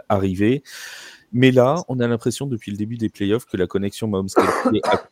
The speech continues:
complètement euh, est complètement réapparu avec en point d'orgue ce match contre Baltimore absolument incroyable de la part,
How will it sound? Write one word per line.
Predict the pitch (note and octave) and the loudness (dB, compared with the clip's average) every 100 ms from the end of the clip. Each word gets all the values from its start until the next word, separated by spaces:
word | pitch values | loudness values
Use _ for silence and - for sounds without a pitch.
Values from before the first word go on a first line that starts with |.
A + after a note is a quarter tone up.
| - | -4
complètement | F3+ - D3 C3+ C#3 C3 B2+ A#2 _ _ G2+ | -4 0 0 0 -4 -4 -4 -8 _ _ -12
euh, | F#2+ F2+ F2+ F2+ F2+ | -8 -6 -6 -8 -10
est | F2 | -12
complètement | - C3+ D3 - B2+ | -8 -2 -2 0 2
réapparu | A2+ G2+ G2 F#2+ A2+ C#3+ - | 4 4 2 -2 0 -2 2
avec | G2+ A2 G#2+ | 2 2 -2
en | G2 | -6
point | - F2+ | -6 -6
d'orgue | F#2 A2 A2+ | 0 0 0
ce | - F#2 | -6 -4
match | G2+ - | -2 -4
contre | - F2 F#2 | -8 -10 -8
Baltimore | E2+ F2 - G#2+ G2+ | -6 -8 -6 -2 -2
absolument | D#2+ - E2+ G2 - | -4 -8 -8 -8 -6
incroyable | A2 G#2 F#2 F2 G2+ | -6 -4 -2 -2 0
de | G2+ | -2
la | E2+ | -4
part, | E2+ G2 G#2 | -2 -2 -2